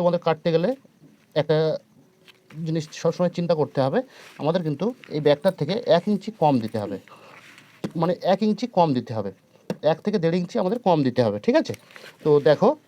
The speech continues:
আমি সাইড পটিটা দেবো সাড়ে তিন ইঞ্চি। হুম, আর এইভাবে দেবো, এইভাবে দেবো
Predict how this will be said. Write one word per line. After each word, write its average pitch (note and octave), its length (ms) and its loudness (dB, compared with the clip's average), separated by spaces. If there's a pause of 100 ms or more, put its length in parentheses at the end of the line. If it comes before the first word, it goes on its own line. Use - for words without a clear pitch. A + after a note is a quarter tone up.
আমি D#3 100 -2 (100)
সাইড D3 240 2
পটিটা E3+ 260 2 (140)
দেবো D3 180 2 (160)
সাড়ে D3+ 260 2
তিন F3 100 -2 (120)
ইঞ্চি। G3 200 -2 (600)
হুম, B3 180 4 (320)
আর C#3 60 4 (220)
এইভাবে F#3 340 2 (100)
দেবো, B2+ 160 2 (400)
এইভাবে E3 380 4
দেবো D3+ 140 2